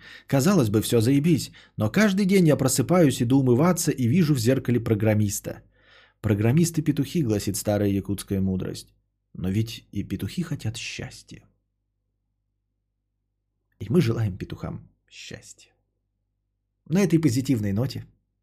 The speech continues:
мы заканчиваем нашу сегодняшнюю передачу. Надеюсь, вам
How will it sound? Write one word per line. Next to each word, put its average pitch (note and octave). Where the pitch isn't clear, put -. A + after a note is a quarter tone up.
мы C#3+
заканчиваем A2+
нашу G#2+
сегодняшнюю F#2+
передачу. F#2
Надеюсь, G#2+
вам G#2+